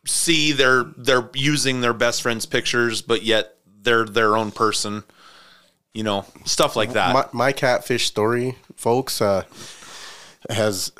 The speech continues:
Speaker 2: nothing compared to what I heard from Kevin.
Speaker 1: <laughs>
Speaker 2: Um, that's why I, I said to him, I was like, "Dude, you need to do a show about this." And I, I don't care if you have anybody else there.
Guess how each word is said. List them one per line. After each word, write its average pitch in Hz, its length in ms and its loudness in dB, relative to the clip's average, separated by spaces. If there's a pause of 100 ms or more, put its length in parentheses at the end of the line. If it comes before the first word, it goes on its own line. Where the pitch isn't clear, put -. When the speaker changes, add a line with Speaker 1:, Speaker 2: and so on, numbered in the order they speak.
(120)
Speaker 2:
nothing 113 840 2
compared 98 440 -2
to 95 260 -6 (560)
what 110 160 2
I 101 120 2
heard 98 260 -2
from 101 160 -4
Kevin. 113 420 -2
Speaker 1:
<laughs> - 60 -12 (220)
Speaker 2:
Um, 101 400 0 (600)
that's 131 280 2
why 123 260 6
I, 107 280 0 (100)
I 110 140 2
said 101 520 -2 (320)
to 104 140 0
him, 104 260 -2
I 95 40 -2
was 92 100 -6
like, 95 140 -8
"Dude, 95 260 -6 (260)
you 117 300 -4
need 117 340 0
to 110 80 -6
do 107 260 0
a 95 40 0
show 101 540 0
about 95 420 -6
this." 95 400 -4 (140)
And 104 240 -4
I, 110 320 0 (100)
I 110 80 0
don't 120 160 0
care 120 300 4
if - 160 -6
you 107 60 -2
have 113 160 0
anybody 113 380 -2
else 117 240 0
there. 135 200 2